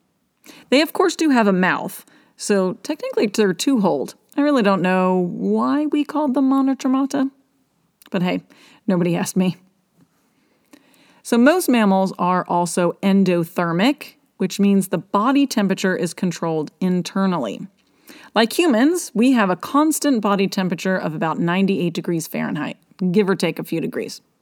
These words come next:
It's a constant temperature, whether it's cold in our environment or hot in our environment. Echidnas are the same,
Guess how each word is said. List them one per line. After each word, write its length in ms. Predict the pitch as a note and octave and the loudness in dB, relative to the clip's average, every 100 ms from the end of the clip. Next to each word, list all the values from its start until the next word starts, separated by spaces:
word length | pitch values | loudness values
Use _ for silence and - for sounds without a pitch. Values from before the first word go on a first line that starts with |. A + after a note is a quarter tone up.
| _ - - - - | _ -20 -20 -20 0
It's 180 | A3+ A3+ | 2 2
a 80 | A3+ | -2
constant 760 | - - D4 D4 - C4+ G#3 | -4 2 2 2 0 0 0
temperature, 500 | A#3+ G#3+ G3 - E3 | 0 0 0 0 -2
whether 240 | E3+ E3 | 0 -2
it's 140 | D#3+ - | -4 -6
cold 420 | - F#3+ F#3 G3 | -4 0 0 0
in 140 | - | 0
our 160 | G3+ G3 | 2 2
environment 540 | G3 F3 E3+ E3 E3 - | 2 0 0 -2 -2 -4
or 160 | - F#3+ | -4 -4
hot 420 | - D#4+ D4 - | -2 -2 -2 -2
in 100 | F3+ | -4
our 140 | E3+ E3 | -2 -4
environment. 460 | E3 - E3 - _ _ _ _ _ _ - - - - | -4 -6 -8 -12 _ _ _ _ _ _ -20 -20 -12 -4
Echidnas 460 | A3+ E4 F4+ G4 C#4 | 0 2 2 0 2
are 180 | - G#3 | 4 4
the 100 | G3 | 2
same, 440 | G3 F#3 D#3 - | 0 0 -2 -8